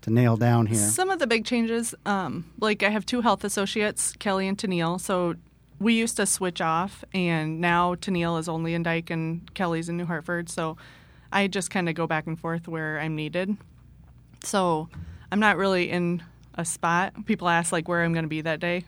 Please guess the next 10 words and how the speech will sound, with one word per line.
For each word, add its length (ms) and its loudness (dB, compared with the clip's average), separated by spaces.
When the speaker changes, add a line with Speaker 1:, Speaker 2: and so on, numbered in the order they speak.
Speaker 2:
I 120 -6
don't 200 -6
really 320 0
Speaker 1:
<laughs> 20 -12
Speaker 2:
know. 340 2
I'm 180 4
just 200 4
Speaker 1:
Right. 280 4
Speaker 2:
wherever. 560 4
Um, 560 0